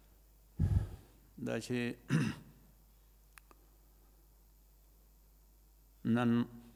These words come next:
د افغانستان د اسلامي امارت د وزارت زراعت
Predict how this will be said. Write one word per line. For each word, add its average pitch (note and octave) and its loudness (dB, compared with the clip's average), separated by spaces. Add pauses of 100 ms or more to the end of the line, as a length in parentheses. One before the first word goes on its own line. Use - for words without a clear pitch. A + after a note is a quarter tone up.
(1500)
د A#2 -4
افغانستان A#2 0
د G#2+ 2
اسلامي A#2+ 0
امارت A#2 0 (1900)
د A#2 -2
وزارت A#2 0
زراعت A#2 4